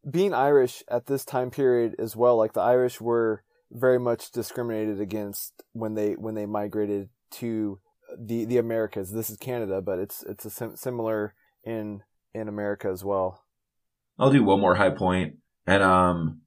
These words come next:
Speaker 2: this show motivated me to learn about Canadian history, which I didn't think was that interesting. But when they go over that rebellion that, like, just happened and they talk about how crazy it was, I was like, "I wanna learn about Canadian history." What did you guys think?
Speaker 1: I was curious about looking up the, uh, rebellion 'cause I have no idea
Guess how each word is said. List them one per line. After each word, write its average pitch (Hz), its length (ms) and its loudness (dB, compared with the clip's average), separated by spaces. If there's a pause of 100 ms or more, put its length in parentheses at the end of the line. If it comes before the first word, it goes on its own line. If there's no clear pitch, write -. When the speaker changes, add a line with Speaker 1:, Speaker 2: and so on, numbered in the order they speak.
(120)
Speaker 2:
this 117 180 6
show 127 180 8
motivated 101 480 6
me 107 100 6
to 101 80 4
learn 87 220 2
about 92 200 2
Canadian 87 380 0
history, 95 420 4
which 95 160 2
I 98 40 4
didn't 90 240 2
think 98 140 2
was 90 100 2
that 90 160 6
interesting. 104 680 2
But - 380 4 (300)
when 95 140 4
they 95 120 6
go 95 200 6
over 98 160 6
that 92 140 6
rebellion 85 500 4
that, 87 100 0
like, 76 140 0
just 90 260 0
happened 87 420 2
and 85 80 0
they 80 80 2
talk 82 260 -2
about 85 240 4
how 78 120 -2
crazy 87 420 0
it 85 40 4
was, 98 300 6
I 98 60 2
was 82 100 0
like, 80 140 4
"I 151 100 0
wanna 131 180 0
learn 87 100 2
about 78 200 2
Canadian 80 360 0
history." 92 520 -2 (280)
What 104 100 0
did 95 80 2
you 95 80 4
guys 82 140 2
think? - 260 -2 (840)
Speaker 1:
I 143 260 6
was 170 420 0
curious 143 420 0
about 120 240 0
looking 123 320 -4
up 117 240 -2
the, 117 320 -2
uh, 113 60 4
rebellion 110 500 -2
'cause - 140 -12
I 117 160 4
have 110 400 0
no 107 300 -4
idea 101 460 -2